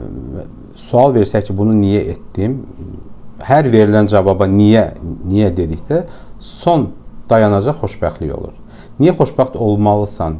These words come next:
olmaq istəyirsən sualına cavab yoxdur. Çünki xoşbəxt olmalıdır. E, insanın ali missiyası xoşbəxtlik olduğu kimi, e, bizim bütün məqsədlərimiz, bütün, e, hərəkətlərimizdə məhz o istiqamətdə yönəlir. Lakin burada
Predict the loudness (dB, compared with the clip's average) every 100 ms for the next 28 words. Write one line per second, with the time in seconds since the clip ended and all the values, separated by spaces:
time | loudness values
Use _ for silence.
0 | -6 -2 2 0 0 2 2 0 -8 0
1 | 0 2 0 0 -2 -4 -10 -10 -14 -10
2 | -6 -6 -8 -12 -14 -12 -12 -12 -14 -18
3 | -20 -16 -14 -14 -14 -10 -8 -6 -2 4
4 | 4 4 2 4 4 4 2 4 2 2
5 | -2 -4 -2 0 0 0 0 0 0 -2
6 | -2 -4 -8 -4 -4 -6 -12 -18 -20 -20
7 | -20 -14 -8 -8 -6 -4 2 2 2 -2
8 | -16 -8 -2 -2 2 4 6 4 0 2
9 | 0 2 0 0 -4 -4 -6 0 2 2
10 | -2 -6 -2 0 2 0 -2 0 0 0
11 | -4 -6 0 0 2 0 -2 -14 -4 0
12 | 0 -2 0 0 0 -6 -8 -6 -8 -10
13 | -8 0 0 0 -2 0 2